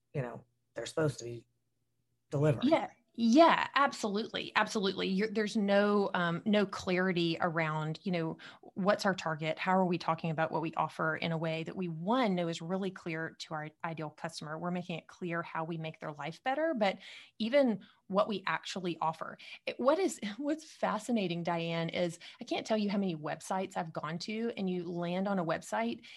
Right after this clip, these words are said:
Speaker 2: and I have no idea what the company sells. And you
Speaker 1: Wow.
Speaker 2: go like, internally, it's clear to them. They know the ins and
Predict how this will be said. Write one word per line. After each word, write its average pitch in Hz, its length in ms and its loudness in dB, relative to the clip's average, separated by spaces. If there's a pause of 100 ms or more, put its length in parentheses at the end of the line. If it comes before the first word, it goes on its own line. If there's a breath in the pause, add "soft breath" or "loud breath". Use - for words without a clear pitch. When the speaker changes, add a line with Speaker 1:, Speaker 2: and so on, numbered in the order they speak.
(200 loud breath)
Speaker 2:
and 185 380 0 (260)
I 196 140 -2
have 208 260 0
no 175 420 0
idea 170 440 -2
what 156 200 -4
the 170 80 -10
company 156 640 -6
sells. - 640 -12 (500 loud breath)
And 208 120 6
you 196 80 4
Speaker 1:
Wow. 175 40 -4
Speaker 2:
go 202 260 4
like, 175 360 0 (760 soft breath)
internally, 247 760 0
it's 214 140 0
clear 240 300 -2
to 233 80 0
them. 202 340 2
They 180 160 2
know 240 240 4
the 185 100 -2
ins 190 360 0
and 165 100 -4